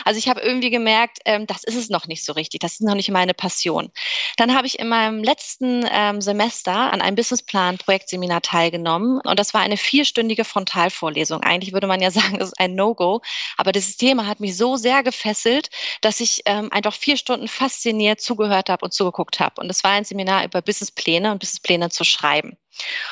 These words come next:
Und am Ende des Seminars hat mich dann das Unternehmen, wir haben für echte Unternehmen Businesspläne geschrieben, gefragt, ob ich nicht einsteigen möchte. Und das war dann meine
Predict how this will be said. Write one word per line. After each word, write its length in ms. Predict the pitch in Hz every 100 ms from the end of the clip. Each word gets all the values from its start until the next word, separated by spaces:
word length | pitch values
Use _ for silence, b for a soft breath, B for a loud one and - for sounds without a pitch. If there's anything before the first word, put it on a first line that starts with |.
| B
Und 380 | B 190 196 -
am 100 | 208
Ende 180 | - 254
des 140 | 247
Seminars 560 | 233 226 220 208 208 -
hat 140 | 220
mich 160 | 220 -
dann 180 | 196 196
das 140 | -
Unternehmen, 720 | 196 185 175 196 226 220 208
wir 60 | 165
haben 180 | 185 180
für 220 | - 196
echte 300 | - 202 -
Unternehmen 360 | 208 214 196 196
Businesspläne 460 | 196 196 - 190
geschrieben, 400 | 185 175 - 190
gefragt, 420 | 185 185 - 185 -
ob 120 | -
ich 100 | -
nicht 240 | 170 -
einsteigen 560 | 160 208 - 165 160 165
möchte. 400 | 160 - 185 220 B B B B
Und 220 | 190 202
das 180 | 196 175
war 160 | 190
dann 140 | 208 196
meine 360 | 185 185 180